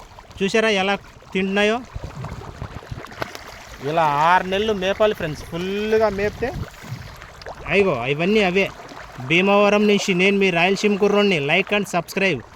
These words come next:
ఇలా మేపితేనే రోజు మేపాలి ఫ్రెండ్స్. మేత మాత్రం టన్నులు టన్నులు అవుతుంది. ఇది చేపలంటే చీప్గా చూడకండి, దీనికి పెట్టుబడి ఎంత అవుతుందో అది నాకే తెలుసు, ఓకేనా? మీకు కూడా తెలుసు.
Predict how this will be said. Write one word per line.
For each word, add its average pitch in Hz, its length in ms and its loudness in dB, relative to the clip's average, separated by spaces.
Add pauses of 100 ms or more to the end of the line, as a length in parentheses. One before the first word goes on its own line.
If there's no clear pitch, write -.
(600)
ఇలా 151 240 0
మేపితేనే 190 680 -2
రోజు 202 640 0
మేపాలి 208 340 0
ఫ్రెండ్స్. 165 300 -8 (300)
మేత 156 300 0
మాత్రం 208 400 0
టన్నులు 185 280 0
టన్నులు 208 300 2
అవుతుంది. 190 360 -2 (440)
ఇది 151 120 -6
చేపలంటే 185 640 0 (120)
చీప్గా 202 300 0
చూడకండి, 190 440 -2 (160)
దీనికి 170 320 -6
పెట్టుబడి 196 500 0
ఎంత 202 180 0
అవుతుందో 196 360 0 (480)
అది 151 160 -2
నాకే 170 340 0
తెలుసు, 190 380 -4 (280)
ఓకేనా? 175 240 -4
మీకు 185 220 -2
కూడా 233 140 2
తెలుసు. 190 360 0